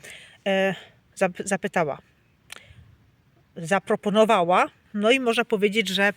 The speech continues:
poprosiła wręcz. E, ż-, bo najpierw mi, najpierw mnie, mi powiedziała, że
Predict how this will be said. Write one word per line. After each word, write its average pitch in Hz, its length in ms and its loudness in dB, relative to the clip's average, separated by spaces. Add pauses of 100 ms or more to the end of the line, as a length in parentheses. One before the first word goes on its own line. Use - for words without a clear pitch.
poprosiła 202 720 0
wręcz. 127 360 -8 (540)
E, 170 680 -2
ż-, 185 180 -10 (460)
bo 190 160 -4
najpierw 240 300 0
mi, 214 220 -8
najpierw 247 380 -2
mnie, 226 320 2
mi 208 240 -6
powiedziała, 190 460 -2
że 170 140 -4